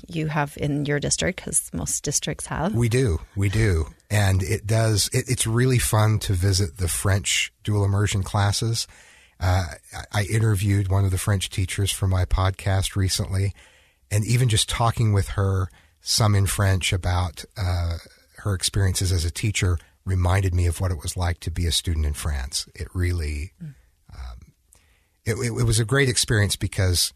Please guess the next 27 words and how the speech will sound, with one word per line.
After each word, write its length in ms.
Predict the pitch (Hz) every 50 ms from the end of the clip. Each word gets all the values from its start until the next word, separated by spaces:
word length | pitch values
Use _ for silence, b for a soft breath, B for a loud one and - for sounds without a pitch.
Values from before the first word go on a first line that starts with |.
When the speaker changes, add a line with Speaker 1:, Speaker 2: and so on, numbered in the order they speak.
| _ _ _ _ _ _ _ _ _ _ _ _ _ -
Speaker 2:
you 200 | 98 98 98 98
absorb 340 | 95 95 98 101 90 87 82
the 60 | 85
culture 400 | - - 107 98 - - - 95
and 100 | 87 85
the 60 | 82
language 480 | 80 85 85 85 85 80 85 82 82 -
and 80 | 82 85
all 160 | 82 80 82
of 80 | 80 -
that 180 | 85 82 80 76
all 140 | 73 78 76
at 60 | -
the 60 | 92
same 260 | 87 - 90 85 80 80
time. 280 | - - 80 82 85
So 160 | - - 110
it 80 | 104 95
does 180 | 107 117 110 101
give 160 | - 104 87
me 140 | 92 90 82
some 220 | - - 90 85
perspective 720 | - - 87 - - - 87 78 - - 90 85 80 -
on 240 | 85 82 82 82 82
the 80 | 80 76
experience 640 | 71 - - - - 85 85 85 82 78 - - -
that 260 | - 78 78 -